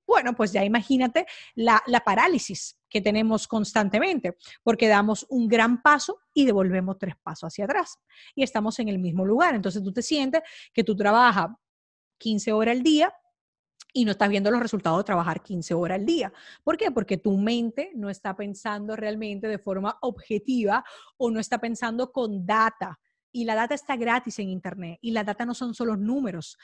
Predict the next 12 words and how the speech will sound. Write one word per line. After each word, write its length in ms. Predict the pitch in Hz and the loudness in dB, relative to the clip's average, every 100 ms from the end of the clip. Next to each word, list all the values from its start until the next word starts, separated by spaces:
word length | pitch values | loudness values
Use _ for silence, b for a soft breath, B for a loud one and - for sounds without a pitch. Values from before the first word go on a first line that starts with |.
| B B | B B
Hay 140 | 214 | -6
data 240 | 208 220 247 | -4 -4 -4
en 120 | 247 | -6
palabras, 680 | 240 190 208 233 214 180 - | -6 -4 0 2 0 -4 -8
en 180 | 208 185 | -6 -6
textos, 680 | - 226 226 _ - 175 - | -4 -4 -4 _ -12 -12 -10
en 120 | 214 | -12
entender 440 | 196 190 196 196 208 | -10 -8 -6 -4 -4
lo 100 | 208 | -6
que 80 | |
las 120 | 233 214 | -8 -8
personas 400 | 208 - 202 | -10 -10 -10